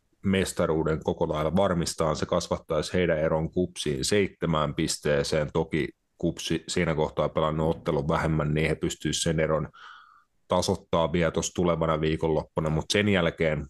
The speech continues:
ei sit niinku tän viikon jälkeen ei oo kuin kaksi ottelua jäljellä,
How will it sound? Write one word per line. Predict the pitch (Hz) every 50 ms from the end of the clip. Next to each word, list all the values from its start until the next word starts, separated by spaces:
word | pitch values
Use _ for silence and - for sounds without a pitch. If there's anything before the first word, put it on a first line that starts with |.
| - -
ei | 92 85 76
sit | - 78 76 - -
niinku | 78 78 76 - - -
tän | - 92 92 92 87
viikon | 85 80 78 - 78 78 78
jälkeen | 78 73 73 73 - - 85 78 76 76 76 -
ei | - 87 82 76
oo | 73 -
kuin | _ - - _
kaksi | - 90 90 - - - -
ottelua | 78 - - _ 76 73 73 71 73 76
jäljellä, | 76 76 78 78 76 73 73 73 73